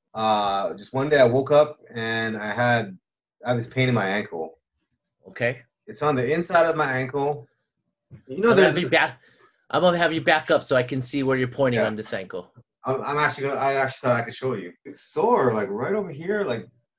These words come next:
Speaker 1: when I touched
Speaker 2: Okay.
Speaker 1: it, it was sore. It's not as bad
Speaker 2: Okay.
Speaker 1: now.
Speaker 2: Okay.
Speaker 1: But, uh, it felt like when I moved my ankle to the inside like this, it hurts, like, over here.
Speaker 2: Should, I can't see. Can you back it up a little
Speaker 1: Uh,
Speaker 2: bit more? So
Speaker 1: I'm
Speaker 2: where
Speaker 1: gonna
Speaker 2: does it
Speaker 1: move
Speaker 2: hurt?
Speaker 1: right here.
Speaker 2: Okay.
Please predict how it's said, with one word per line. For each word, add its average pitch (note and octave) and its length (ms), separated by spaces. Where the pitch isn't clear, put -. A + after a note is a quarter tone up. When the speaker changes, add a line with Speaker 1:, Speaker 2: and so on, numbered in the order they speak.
Speaker 1:
when C3+ 160
I - 20
touched - 120
Speaker 2:
Okay. B2 220
Speaker 1:
it, G3 120
it D#3 40
was B2 140
sore. E3 440
It's - 120
not G3+ 140
as C3 100
bad B2 240
Speaker 2:
Okay. G#2+ 100
Speaker 1:
now. G2+ 380
Speaker 2:
Okay. G#2+ 360
Speaker 1:
But, A#2 220
uh, G2+ 80
it C#3+ 100
felt A#3 240
like F3+ 300
when C#3+ 120
I D3+ 60
moved E3 240
my G3 100
ankle E3 440
to D3+ 120
the B2+ 100
inside E3 340
like D#3+ 140
this, F#3 220
it A3 160
hurts, - 500
like, F#2+ 100
over G2+ 140
here. F#2+ 260
Speaker 2:
Should, C3 300
I C3 100
can't B2+ 280
see. B2 220
Can B2+ 160
you B2 60
back B2 260
it A#2+ 40
up B2 120
a B2 40
little A2 140
Speaker 1:
Uh, G#2 40
Speaker 2:
bit A#2+ 100
more? B2+ 200
So - 120
Speaker 1:
I'm C3 60
Speaker 2:
where B2+ 80
Speaker 1:
gonna C3 80
Speaker 2:
does B2+ 80
it C3+ 80
Speaker 1:
move C3 80
Speaker 2:
hurt? - 180
Speaker 1:
right A#2+ 140
here. G#2+ 300
Speaker 2:
Okay. G#2 400